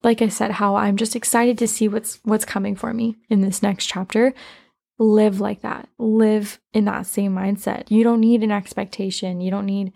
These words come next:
of course, again, I always say this, but we're human. So it's like, you know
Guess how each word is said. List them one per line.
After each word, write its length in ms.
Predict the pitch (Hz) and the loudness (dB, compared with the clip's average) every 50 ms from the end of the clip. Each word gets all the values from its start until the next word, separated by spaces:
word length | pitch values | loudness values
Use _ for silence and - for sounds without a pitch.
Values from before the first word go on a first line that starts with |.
| - | -6
of 140 | - 226 - | -6 -6 -2
course, 340 | - 240 220 196 220 - - _ _ _ _ _ - | 0 0 0 0 -2 -6 -16 _ _ _ _ _ -10
again, 360 | 214 202 - 196 185 180 190 - | -8 -4 -2 -2 -2 -2 -2 0
I 80 | 214 220 | 2 4
always 180 | 226 240 233 | 4 4 4
say 120 | 240 285 269 | 4 2 2
this, 120 | 226 202 | 2 0
but 140 | - - 202 | -2 -2 2
we're 140 | 196 214 220 | 2 2 4
human. 460 | 196 240 269 320 330 254 202 214 208 | 4 4 4 4 2 0 0 -2 -4
So 180 | - - 220 220 | -2 0 2 2
it's 160 | 214 214 - | 2 2 0
like, 220 | 220 214 214 - _ | -2 -2 -2 -6 _
you 140 | - 226 226 | 0 2 2
know 200 | 220 220 226 | 4 2 0